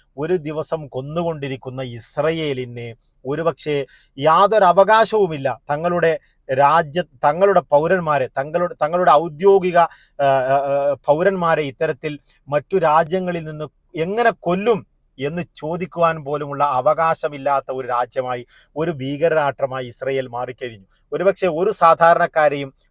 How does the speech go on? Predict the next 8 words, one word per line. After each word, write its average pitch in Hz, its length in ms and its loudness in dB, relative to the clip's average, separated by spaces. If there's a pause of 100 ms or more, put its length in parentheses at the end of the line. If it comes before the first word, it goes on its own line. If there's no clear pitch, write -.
ഒരു 190 140 4
എംബസി 185 360 0
സ്റ്റാഫിനെയോ, 143 640 2 (340)
ഒരു 180 140 8
ഔദ്യോഗിക 196 420 6
സ്റ്റാഫിനെയോ 156 540 0
എവിടെയെങ്കിലും 160 580 -4
വെച്ച് 151 300 -10